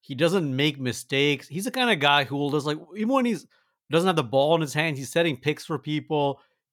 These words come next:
He'd be a, another guy who can make a three-point shot on a team that needs shooting, and he would easily be their best pick-and-roll creator from the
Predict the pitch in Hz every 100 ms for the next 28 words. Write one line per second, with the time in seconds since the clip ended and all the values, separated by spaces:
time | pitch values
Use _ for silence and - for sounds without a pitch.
0 | _ - 160 170 156 143 160 151 151 151
1 | 135 156 165 160 156 135 123 139 131 101
2 | 131 156 170 151 170 156 143 120 143 135
3 | 120 110 127 156 131 - 160 160 170 180
4 | - 143 151 135 202 190 208 226 226 196
5 | 202 170 139 139 131 120 - - 127 139
6 | 107 139 135 - _ _ - 151 160 143
7 | 143 127 - - 135 139 135 120 113 120
8 | - 131 131